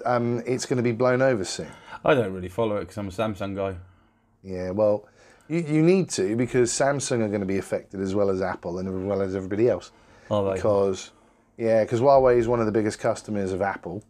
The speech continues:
Speaker 1: They're also one of the biggest customers of Samsung.
Speaker 2: Oh.
Speaker 1: And, uh, and if they go, then those companies are gonna be affected because who else will buy their stuff?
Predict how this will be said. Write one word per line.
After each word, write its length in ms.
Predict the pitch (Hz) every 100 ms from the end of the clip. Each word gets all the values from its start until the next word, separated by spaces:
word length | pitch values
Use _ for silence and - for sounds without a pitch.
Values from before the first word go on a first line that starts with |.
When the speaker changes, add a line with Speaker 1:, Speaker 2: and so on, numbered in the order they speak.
| _ _ _ -
Speaker 1:
They're 160 | 107 123
also 240 | - 104
one 120 | 107
of 60 | 107
the 60 |
biggest 240 | 113 113 -
customers 360 | 127 - 139
of 80 | 131
Samsung. 460 | - 165 139 - - - - - 104
Speaker 2:
Oh. 360 | 110 165 127 90 - -
Speaker 1:
And, 380 | 113 110 107 107
uh, 260 | 104 104 104
and 100 | 113
if 80 | 113
they 160 | 127
go, 640 | 107 110 131 95 90 104 113 - _ _
then 480 | 107 101 101 101 104 101 120
those 160 | 110 110
companies 320 | 123 107 107
are 40 | 101
gonna 120 | 107
be 100 | 98
affected 420 | 92 - - 78
because 260 | 90 110 95
who 120 | 110
else 180 | 110 -
will 60 | 98
buy 160 | 107
their 100 | 107
stuff? 340 | - 131 107